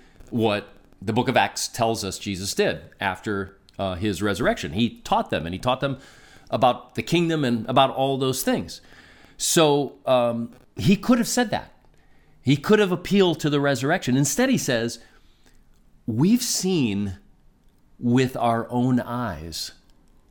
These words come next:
the return of Jesus. We've seen or heard with our own ears God affirming that Jesus is who he said,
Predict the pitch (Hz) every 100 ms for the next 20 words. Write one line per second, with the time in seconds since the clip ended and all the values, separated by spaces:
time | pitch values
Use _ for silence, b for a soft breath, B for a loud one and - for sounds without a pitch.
0 | - 113 104 101 95 104 104 98 - 95
1 | 92 - - - - - _ _ _ -
2 | b b b 131 202 247 - - 226 196
3 | 139 127 123 B B B 135 - 190 214
4 | 147 131 120 b b 131 151 147 - -
5 | 135 131 127 - 139 147 160 160 156 -
6 | 160 165 147 120 92 73 87 - - B
7 | 147 - 113 143 170 165 - 92 B B
8 | B B 143 - - - 151 151 127 95
9 | 87 B B B 123 - 127 139 117 123
10 | - 127 117 113 101 - B 123 120 110
11 | 123 110 - - 117 101 95